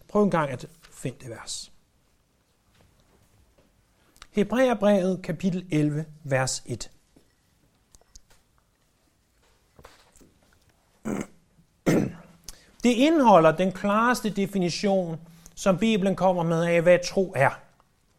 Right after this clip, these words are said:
Her står der, at tro er fast tillid til det, der håbes på, og bevisning om det, der ikke ses. Reformatorerne,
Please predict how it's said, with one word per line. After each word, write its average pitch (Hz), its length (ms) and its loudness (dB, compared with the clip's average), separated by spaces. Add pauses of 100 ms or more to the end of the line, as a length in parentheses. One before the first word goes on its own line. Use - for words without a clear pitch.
(140)
Her 202 120 4
står 202 340 6
der, 190 80 10
at 175 200 6
tro 254 340 6
er 190 100 6
fast 202 460 4
tillid 233 420 2
til 160 200 -6
det, 165 120 2
der 156 100 4
håbes 208 440 4
på, - 360 -4 (640)
og 196 240 8
bevisning 226 720 0
om 233 240 2
det, 175 240 0 (240)
der 185 80 -4 (140)
ikke 160 360 0 (400)
ses. - 680 -4 (2000)
Reformatorerne, 220 1200 4